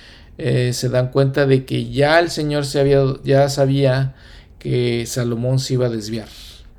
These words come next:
Y este, le dice, lo, lo castigaría por, por esas cosas. Aún, y aún así, de todas maneras, en el versículo quince dice, "Pero mi misericordia no se apartará de él,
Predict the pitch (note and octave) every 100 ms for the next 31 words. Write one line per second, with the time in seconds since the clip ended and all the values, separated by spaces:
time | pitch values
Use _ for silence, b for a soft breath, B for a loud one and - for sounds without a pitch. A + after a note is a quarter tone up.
0 | b b b b b b - C#3 B2+ A2+
1 | - - B2 A#2 A2+ A2+ G#2+ B B B
2 | - - - - - - - - - -
3 | - - - C3+ A#2 B2 - C#3+ C3 -
4 | - - - - - - - A#2+ A#2 A#2
5 | A#2+ A#2 - - - A#2+ A#2 A2+ C3 C3
6 | A#2 - b b b - - A#2+ B2+ -
7 | A#2+ B2 B2+ C3 - C3 B2+ A#2+ - -
8 | C3+ C#3+ C3+ C3+ D3 E3 D3+ E3 D#3+ D3+
9 | D3 D3 C#3+ C#3 C3+ C#3 B2+ B2 - C3+
10 | C#3 C3+ D#3+ E3 D3+ C3+ C3 C3 B2+ B2+
11 | B2 B2 A#2+ - B2 A#2+ - D#3 D#3+ D3
12 | C#3 C#3 C3+ C3+ C3+ C3+ B2+ B2+ C3 C3+
13 | C3 C3+ C#3